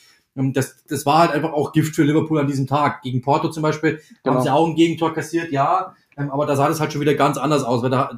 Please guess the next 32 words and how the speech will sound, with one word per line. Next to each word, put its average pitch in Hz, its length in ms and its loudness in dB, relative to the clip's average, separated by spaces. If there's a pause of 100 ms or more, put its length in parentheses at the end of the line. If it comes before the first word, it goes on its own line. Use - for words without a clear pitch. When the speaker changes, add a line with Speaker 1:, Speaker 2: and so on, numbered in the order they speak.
(160)
Speaker 1:
Porto 139 240 -2
kam 143 220 -4
nicht 143 120 -6
so 131 80 -8
dynamisch 147 460 0
und 127 80 -2
sie 123 80 -12
konnten 135 300 -6
das 135 220 -6 (280)
locker 151 360 2
wegverteidigen 160 680 0
und 127 60 -2
haben 143 140 -2
vielleicht 143 300 -6
diese 139 280 -2
eine 143 180 -2
Sekunde, 165 440 -2
die 151 80 -12
sie 143 100 -10
mal 139 160 0
nicht 202 260 -4
aufmerksam 165 540 -4
sind 170 160 -4
oder 139 120 -2
die 139 80 -8
sie 139 120 -8
vielleicht 139 220 -6
momentan 160 640 2
noch 156 220 -2 (240)
zu 190 200 0
langsam 190 460 4
sind, 202 340 0